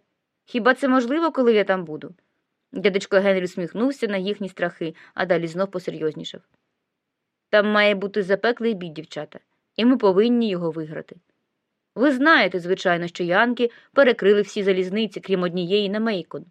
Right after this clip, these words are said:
Але це ще не все". Може, ви цього не знаєте, але вони також перекрили всі шляхи і навіть верхові стежки, крім Макдонагової дороги.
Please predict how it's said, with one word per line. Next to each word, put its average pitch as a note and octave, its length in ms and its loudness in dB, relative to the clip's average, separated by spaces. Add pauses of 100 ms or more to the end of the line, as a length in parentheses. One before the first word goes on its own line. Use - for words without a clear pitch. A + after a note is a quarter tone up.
(500)
Але G3 220 4
це G#3+ 260 2
ще - 180 -2
не F3+ 140 -2
все". E3 380 -12 (2000)
Може, C#4 360 2
ви C4+ 140 0
цього A#3+ 240 4
не G#3+ 140 -2
знаєте, A3+ 580 -4 (200)
але G#3 260 4
вони A3 280 2
також C#4 360 2
перекрили G#3+ 560 2
всі G#3 240 -6
шляхи F#3+ 400 -2
і G#3 200 -6
навіть A#3 460 0
верхові F#3+ 440 -2
стежки, F3 600 0 (260)
крім B3 260 2
Макдонагової F3+ 760 0
дороги. D#3+ 380 -4